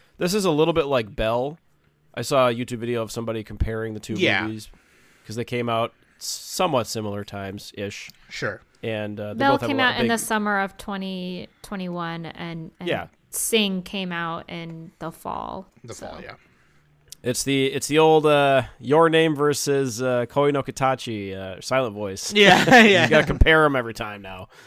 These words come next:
Speaker 1: Um, okay, but yeah, I, I, I, I'm interested. Uh, I did like the T V show. What was that one? Healer Girl, I think. I liked the first couple episodes of that. That was kinda crazy.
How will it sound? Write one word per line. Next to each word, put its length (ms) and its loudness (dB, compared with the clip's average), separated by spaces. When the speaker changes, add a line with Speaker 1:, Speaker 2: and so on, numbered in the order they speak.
Speaker 1:
Um, 480 2
okay, 440 0
but 160 2
yeah, 180 4
I, 320 -2
I, 60 -6
I, 440 2
I'm 80 -2
interested. 520 -2
Uh, 240 2
I 100 2
did 220 0
like 360 -2
the 480 -6
T 220 -8
V 180 -6
show. 320 -2
What 140 -6
was 120 -8
that 160 -6
one? 220 -6
Healer 460 0
Girl, 440 -2
I 120 -6
think. 260 -8
I 60 -4
liked 180 -2
the 60 -8
first 220 -6
couple 200 -2
episodes 320 -4
of 80 -8
that. 200 -4
That 60 -4
was 120 -6
kinda 180 -8
crazy. 440 -12